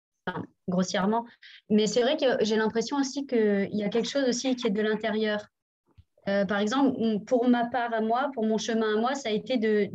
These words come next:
par exemple, je me suis rendu compte que le robot fonctionnait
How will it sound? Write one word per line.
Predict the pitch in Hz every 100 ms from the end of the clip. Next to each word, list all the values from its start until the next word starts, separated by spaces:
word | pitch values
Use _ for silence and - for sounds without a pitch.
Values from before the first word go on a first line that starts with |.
| 185 - _ _ _ _ _ _ _ _
par | 226
exemple, | 233 302
je | 254
me | 254
suis | -
rendu | 254 247 240 247
compte | 302 330
que | 285
le | 233 226
robot | 220 226 277
fonctionnait | 269 240 240 240 226 247